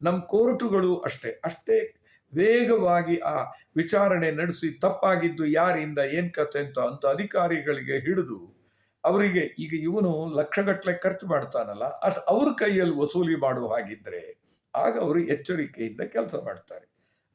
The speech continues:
ಅವರು ಅಷ್ಟೇನೆ, they go scot free. ಆಯ್ತು, ಈಗ ಇವ ಒದ್ದಾಡ್ತಿದ್ದಾನೆ. ನಿಜಕ್ಕೂ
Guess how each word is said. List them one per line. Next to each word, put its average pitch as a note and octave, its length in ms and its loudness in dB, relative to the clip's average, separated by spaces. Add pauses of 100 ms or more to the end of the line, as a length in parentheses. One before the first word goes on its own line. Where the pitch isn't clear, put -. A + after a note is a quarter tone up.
ಅವರು B2 280 2
ಅಷ್ಟೇನೆ, - 520 -4 (260)
they D#3+ 140 0
go E3+ 180 0
scot F3 640 -4
free. A2+ 180 -6 (960)
ಆಯ್ತು, - 360 -10 (680)
ಈಗ G3+ 200 -4
ಇವ D#3+ 300 -2
ಒದ್ದಾಡ್ತಿದ್ದಾನೆ. A2+ 960 -4 (1500)
ನಿಜಕ್ಕೂ G3+ 720 0